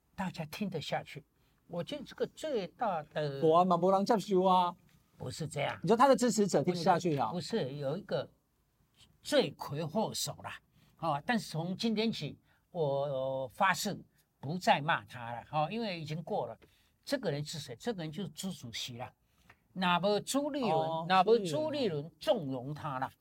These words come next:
Speaker 2: 嗯。
Speaker 1: 哦，一直把他当作蓝营这边这个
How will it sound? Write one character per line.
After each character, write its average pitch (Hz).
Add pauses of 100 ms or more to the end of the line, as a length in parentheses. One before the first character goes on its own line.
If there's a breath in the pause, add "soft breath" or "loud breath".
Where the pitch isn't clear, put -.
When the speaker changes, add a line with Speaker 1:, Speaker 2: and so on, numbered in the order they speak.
(160)
Speaker 2:
嗯。 117
Speaker 1:
哦， 151
一 285
直 180
把 117
他 185
当 185
作 156 (180)
蓝 147
营 139
这 175
边 147 (580 soft breath)
这 196
个 -